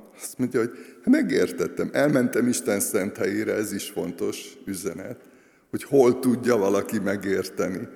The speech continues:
az Isten jelenlétében, az Isten való közösség, és megértettem, hogy milyen végük lesz. Magyarul, hova vezet az az út?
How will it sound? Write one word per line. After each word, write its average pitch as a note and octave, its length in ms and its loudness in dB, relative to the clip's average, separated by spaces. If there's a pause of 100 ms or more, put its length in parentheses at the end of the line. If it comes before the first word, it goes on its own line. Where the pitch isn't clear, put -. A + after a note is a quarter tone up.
(420)
az G2+ 180 -4
Isten G#2+ 320 -2
jelenlétében, G2+ 960 0
az F#2+ 160 -4
Isten F#2 380 -4
való F2 200 -4
közösség, A2+ 520 -4
és - 140 -6 (300)
megértettem, C3+ 800 4
hogy D3 120 4
milyen C#3+ 260 6
végük A#2 360 2
lesz. G#2 240 -2
Magyarul, B2+ 880 4 (100)
hova A2+ 340 8
vezet C3 460 6
az A#2+ 180 6
az C3+ 220 6
út? C#3+ 560 0